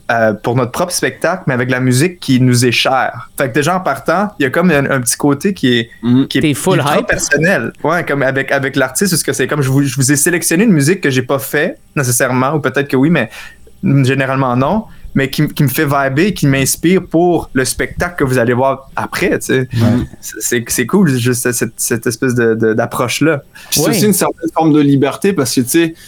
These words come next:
Speaker 2: par exemple, Sean qui fait beaucoup de D J sets, souvent, il va se faire commander un style, genre, ah, là, tu vas jouer dans cette place-là, tu vas,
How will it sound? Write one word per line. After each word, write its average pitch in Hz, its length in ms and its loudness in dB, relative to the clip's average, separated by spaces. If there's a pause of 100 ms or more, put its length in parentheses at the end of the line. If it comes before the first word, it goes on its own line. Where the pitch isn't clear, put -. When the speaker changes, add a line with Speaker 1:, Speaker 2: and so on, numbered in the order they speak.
(120)
Speaker 2:
par 120 120 -2
exemple, 143 240 2
Sean 180 220 2
qui 160 100 -8
fait 143 100 0
beaucoup 127 280 0
de 127 100 -2
D 123 160 2
J 120 40 -2
sets, 160 240 0
souvent, 135 320 2
il 143 100 2
va 110 100 0
se - 80 -6
faire 117 160 -6
commander 135 320 2
un 123 120 -2
style, 151 380 0
genre, 123 220 2
ah, 143 160 2
là, 147 100 0
tu - 160 -6
vas 127 80 2
jouer 131 140 2
dans 131 100 0
cette - 200 -2
place-là, 131 440 0
tu 127 120 -2
vas, 117 100 2